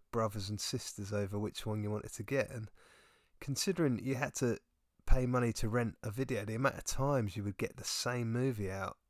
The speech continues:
to watch over and over again, you just can't imagine it being like that now. Like I touched on yesterday, if you have Netflix,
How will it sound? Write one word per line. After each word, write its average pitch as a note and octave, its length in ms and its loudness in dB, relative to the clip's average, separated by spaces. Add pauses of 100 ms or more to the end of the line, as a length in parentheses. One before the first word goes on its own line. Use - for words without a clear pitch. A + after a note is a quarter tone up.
(600)
to - 160 -4
watch G#2+ 360 0
over A2+ 360 2
and G#2+ 80 2
over A2 340 0
again, G#2 500 -2 (1040)
you C#3 80 -10
just - 320 -4 (540)
can't - 280 -4
imagine A2+ 640 -2 (1200)
it - 220 -6
being D#3 280 -2
like B2 180 -4
that - 220 -12
now. G#2 280 -8 (1000)
Like - 140 -2
I - 120 -8
touched - 400 -2
on A2+ 260 0 (720)
yesterday, B2 840 -6 (840)
if - 140 -12
you E2 80 -4
have A2 140 -6
Netflix, - 880 -4